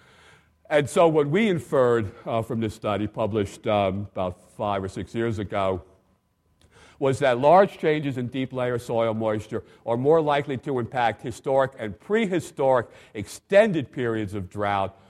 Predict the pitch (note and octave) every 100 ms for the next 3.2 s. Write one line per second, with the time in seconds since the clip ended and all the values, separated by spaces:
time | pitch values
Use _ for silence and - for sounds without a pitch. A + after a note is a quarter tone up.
0 | _ G2+ A2 A#2+ B2+ B2 A2+ G#2 G#2 G#2+
1 | G2+ F#2+ F#2 F#2 E2+ D#2+ D2+ D#2 C2+ -
2 | _ _ _ _ _ _ _ D2 C2+ -
3 | D2